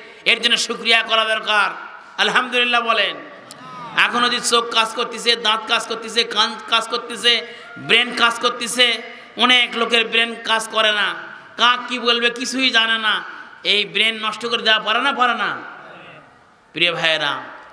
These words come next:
এই জন্য আম-, আল্লাহ তাআলা পবিত্র কোরআনে সূরা ফুরকানের মধ্যে যারা আল্লাহর খাস বান্দা হবে, আল্লাহর কি হবে? জোরে বলেন। আল্লাহর খাস যারা বান্দা হবে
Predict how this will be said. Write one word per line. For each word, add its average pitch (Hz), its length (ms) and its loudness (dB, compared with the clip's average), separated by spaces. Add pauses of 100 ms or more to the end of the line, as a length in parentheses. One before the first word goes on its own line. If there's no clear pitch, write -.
(120)
এই 269 120 4
জন্য 185 540 -4 (460)
আম-, 202 420 -4
আল্লাহ 220 360 2
তাআলা 175 520 2 (140)
পবিত্র 165 380 -2
কোরআনে 160 360 -2
সূরা 160 260 -2 (100)
ফুরকানের 202 480 0
মধ্যে 156 540 -4 (560)
যারা 214 160 2
আল্লাহর 240 380 2
খাস 254 420 0
বান্দা 214 340 0
হবে, 160 300 -4 (1200)
আল্লাহর 196 380 2
কি 208 80 2
হবে? 170 340 2 (1040)
জোরে 190 160 4
বলেন। 226 400 4 (840)
আল্লাহর 302 420 6
খাস 359 460 2
যারা 359 180 6
বান্দা 359 340 2
হবে 339 520 0